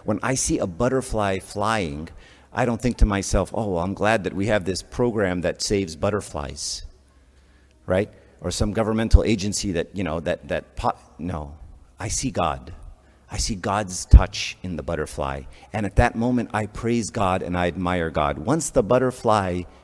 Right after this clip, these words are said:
becomes the goal, "I have to save these butterflies," now I'm worshiping an idol.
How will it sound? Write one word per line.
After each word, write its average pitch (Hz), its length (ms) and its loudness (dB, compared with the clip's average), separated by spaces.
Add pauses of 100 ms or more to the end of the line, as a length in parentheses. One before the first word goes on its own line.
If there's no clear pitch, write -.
becomes 120 400 0
the 85 100 0
goal, 92 400 4
"I 95 100 2
have 127 300 -4
to 135 100 -4
save 123 400 2
these 92 280 -2
butterflies," 87 960 0 (840)
now 117 280 2
I'm 127 160 2
worshiping 110 420 0
an 92 80 -2
idol. 78 400 -4